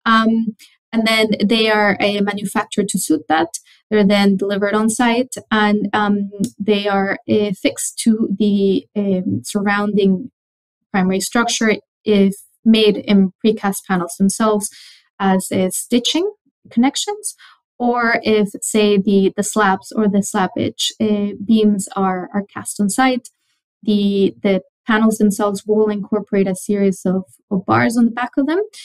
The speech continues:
which will be then connected to the reinforcement cages of the, the slab and the, um, slab edge beams.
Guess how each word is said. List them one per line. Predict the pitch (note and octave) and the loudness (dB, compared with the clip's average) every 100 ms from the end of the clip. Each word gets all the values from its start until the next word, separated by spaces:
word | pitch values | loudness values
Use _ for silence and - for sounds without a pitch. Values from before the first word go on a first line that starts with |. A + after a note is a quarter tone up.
| - - - | -20 -20 -4
which | A3 A3+ - | -2 -2 0
will | G#3 | 0
be | G#3+ G#3+ | 0 0
then | G3+ G#3 G3+ | 2 2 0
connected | - G#3+ B3 B3+ - A3 - | 0 0 0 -2 -4 -4 -4
to | - G#3+ G#3 G3+ | 0 2 2 2
the | G3+ G3+ F#3+ | 2 2 0
reinforcement | G3 F3+ A3 G3+ - G#3 G#3 | -2 -2 0 0 0 -2 -2
cages | - G#3 F#3+ G3 F#3+ - G#3 | -2 -2 0 0 0 -4 -4
of | G3 F#3 | -4 -2
the, | F#3+ F#3 - | -2 -2 -2
the | |
slab | G3+ - G3+ G3 - | -4 -2 -2 -2 -6
and | A#3 F#3+ F#3 F3+ _ | -4 -2 -2 -4 _
the, | F#3+ F#3 - | -4 -4 -4
um, | F#3+ F#3 | -4 -4
slab | G3 - G3 F#3 | -8 -6 -4 -4
edge | - - - | -6 -4 0
beams. | D#4+ D#4 E4+ - | 2 2 0 -2